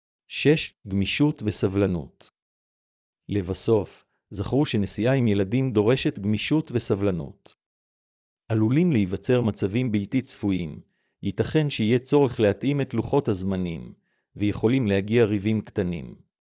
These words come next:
אמצו את רוח ההרפתקה והסתגלו לנסיבות המשתנות עם חשיבה חיובית.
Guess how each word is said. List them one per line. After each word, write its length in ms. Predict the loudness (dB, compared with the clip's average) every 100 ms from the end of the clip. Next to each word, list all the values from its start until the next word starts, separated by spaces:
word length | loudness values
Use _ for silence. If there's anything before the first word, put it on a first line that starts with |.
| _ _ _ _ _ _ -6
אמצו 360 | -6 -2 2 2
את 100 | 2
רוח 340 | 2 2 4
ההרפתקה 680 | 0 2 -2 -2 2 2 0 -2
והסתגלו 540 | -4 -4 -4 0 2
לנסיבות 520 | 2 0 -2 -2 -2
המשתנות 580 | -2 -4 -2 -2 -2 -4
עם 140 | -6 -4
חשיבה 460 | -6 -4 -2 -2
חיובית. 800 | 0 -2 -2 -4 -8 -10 _